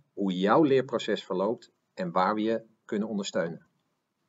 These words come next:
Diversiteit aan opleidingen, praktijkgericht en persoonlijk, meerdere locaties en kleinschalige teams is wat ons kenmerkt. Past dat bij jou? Inschrijven dan. Een horecatopper is enthousiast,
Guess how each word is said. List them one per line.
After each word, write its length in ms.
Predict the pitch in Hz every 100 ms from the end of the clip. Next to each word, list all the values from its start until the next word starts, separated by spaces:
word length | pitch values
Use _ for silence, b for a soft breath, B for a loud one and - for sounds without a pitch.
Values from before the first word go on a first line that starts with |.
| _ _ _ _ - _
Diversiteit 640 | 170 165 131 117 175 170
aan 100 | 113
opleidingen, 640 | 139 - 151 151 151 156
praktijkgericht 800 | - 131 - 151 151 123 117 139
en 100 | 120
persoonlijk, 540 | 98 107 127 135 139 -
meerdere 420 | 104 123 151 143
locaties 540 | 117 104 117 120 120 110
en 100 | 110
kleinschalige 680 | 110 120 120 113 104 95 -
teams 340 | 117 120 120 b b
is 140 | 117
wat 160 | 113 113
ons 160 | 113 107
kenmerkt. 520 | 110 92 87 78 - _ _ _ _ _
Past 200 | 175 -
dat 120 | 160
bij 100 | 151
jou? 300 | 147 165 220 - _ _ _ _ _ _ _ -
Inschrijven 520 | 180 170 170 151 123
dan. 220 | 110 95 - - _ _ _ _ _ - - _ _ _ _ _ _ _ _ _ _ _ _ _ _ _ _ _ _ _ _
Een 140 | 127
horecatopper 960 | 143 202 185 165 - 170 160 151 160 -
is 120 | - 117
enthousiast, 680 | 113 104 90 147 156 -